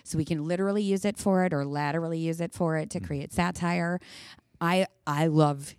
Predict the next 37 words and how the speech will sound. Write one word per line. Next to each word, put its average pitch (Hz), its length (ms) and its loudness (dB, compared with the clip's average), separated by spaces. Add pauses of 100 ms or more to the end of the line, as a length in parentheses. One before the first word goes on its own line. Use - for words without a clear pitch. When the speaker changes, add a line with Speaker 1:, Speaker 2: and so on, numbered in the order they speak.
Speaker 1:
to - 140 -4
literally 135 500 0
use 127 320 -8
it. - 280 -16
Speaker 2:
Yeah. 90 240 0 (200)
Speaker 1:
Like, 170 140 2
I've 202 160 2
told 208 240 4
you 160 100 2
in 151 80 0
your 147 140 -2
class, 147 340 -4
like, 139 240 -4
write 170 240 0
a 196 60 0
scene 156 480 0 (340)
and, 160 680 2 (460)
like, 170 240 -2 (100)
like 175 200 0
Katie 185 240 4
Rich's 180 340 2
scene 135 220 2
about 135 240 -2
the 156 120 0
auction, 175 640 4
Speaker 2:
Mm-hmm. 107 300 2
Speaker 1:
and 160 100 0
she - 140 0
donates 156 420 2
the 160 60 -2
money 143 180 2
to 139 80 -2
Planned 139 280 -2
Parenthood. 139 600 -2
Speaker 2:
Yeah. 82 220 -2 (200)
Speaker 1:
Brian 202 320 2
Stack 180 560 0